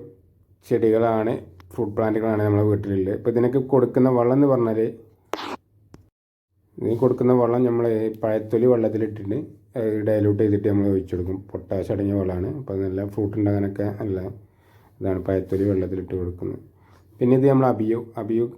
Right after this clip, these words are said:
നമുക്ക് ഈ നട്ടിട്ട് ഒന്നര വർഷമായിട്ടുള്ളൂ. ഈ ചെടി നട്ടിട്ട് ഒന്നര വർഷം, രണ്ട് വർഷത്തിൻ്റെ ഉള്ളിൽ പ്രാവശ്യം ആദ്യമായിട്ട് ഉണ്ടായ ഫ്രൂട്ടാണ് ഈ കാണുന്നത്, അല്ലേ? നല്ല പാകമായി തുടങ്ങിയിട്ടുണ്ട്. ഞാൻ ഇന്ന് രാവിലെ നോക്കുമ്പോൾ ഒക്കെ യെല്ലോ കളർ വന്ന് തുടങ്ങിയിട്ടുണ്ട്.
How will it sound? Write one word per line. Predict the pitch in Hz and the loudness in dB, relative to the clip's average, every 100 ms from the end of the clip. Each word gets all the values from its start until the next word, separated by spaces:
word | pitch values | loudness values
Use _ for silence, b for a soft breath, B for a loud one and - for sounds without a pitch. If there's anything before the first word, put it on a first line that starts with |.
| 139 | -6
നമുക്ക് | 127 127 131 120 | -2 0 2 4
ഈ | 117 117 117 113 113 117 123 | 4 4 2 2 0 -2 -6
നട്ടിട്ട് | 113 110 120 | -6 -2 -2
ഒന്നര | 117 113 123 | 0 2 0
വർഷമായിട്ടുള്ളൂ. | 117 120 110 107 101 101 | 0 0 -2 0 0 2
ഈ | 110 - - - | 0 -4 -14 -10
ചെടി | 101 104 | -4 -2
നട്ടിട്ട് | 95 87 95 | -2 -6 -6
ഒന്നര | 95 101 | -4 -4
വർഷം, | 104 104 120 | -6 -6 -4
രണ്ട് | 110 110 | -2 -2
വർഷത്തിൻ്റെ | 110 - 110 110 | -4 -8 -2 0
ഉള്ളിൽ | 104 98 104 - - b b b b b - | 2 2 -2 -8 -20 b b b b b -2
പ്രാവശ്യം | 110 110 117 117 | 2 2 2 2
ആദ്യമായിട്ട് | 113 110 120 | 2 0 0
ഉണ്ടായ | 113 113 113 | 0 0 0
ഫ്രൂട്ടാണ് | 107 98 104 104 | -2 0 0 0
ഈ | 104 | 0
കാണുന്നത്, | 95 95 95 127 - | -2 -4 -6 -10 -8
അല്ലേ? | 95 87 90 - _ _ b b 147 | -8 -8 -10 -20 _ _ b b -14
നല്ല | 110 95 98 | -6 -4 -2
പാകമായി | 101 98 101 101 101 | -2 0 0 -2 0
തുടങ്ങിയിട്ടുണ്ട്. | 95 95 95 98 98 | 0 0 -2 -2 0
ഞാൻ | 98 | 0
ഇന്ന് | 95 | 0
രാവിലെ | 98 95 101 | -2 0 0
നോക്കുമ്പോൾ | 98 98 95 127 - B B B - | -2 -6 -8 -8 -10 B B B -6
ഒക്കെ | 127 | 2
യെല്ലോ | 120 110 113 | 4 4 2
കളർ | 110 113 120 - 113 | 2 2 0 -2 -4
വന്ന് | 110 110 | -4 -2
തുടങ്ങിയിട്ടുണ്ട്. | 101 95 95 - 104 95 | 0 0 -2 -6 -8 -6